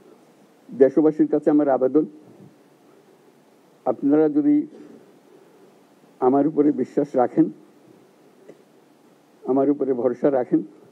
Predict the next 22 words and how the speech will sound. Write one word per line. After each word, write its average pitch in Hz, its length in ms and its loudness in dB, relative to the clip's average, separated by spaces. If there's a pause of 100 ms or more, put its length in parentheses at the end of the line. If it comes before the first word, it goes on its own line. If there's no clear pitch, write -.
(800)
তাহলে 151 200 2
নিশ্চিত 156 400 -2 (120)
করেন 170 300 2 (840)
যে 135 140 0
দেশে 143 240 0
কোনো 180 240 2
জায়গায় 156 340 -2 (600)
কারো 170 200 4
উপরে 127 220 -2
হামলা 123 260 -2
হবে 110 200 -8
না। 101 100 -12 (4000)
এটা 151 200 4
আমাদের 185 340 0
প্রথম 208 280 2
দায়িত্ব। - 360 -4 (760)
এটা 160 200 4
যদি 190 200 0
আমি 208 200 0
করতে 190 340 4
না 190 160 4
পারি, 196 320 -2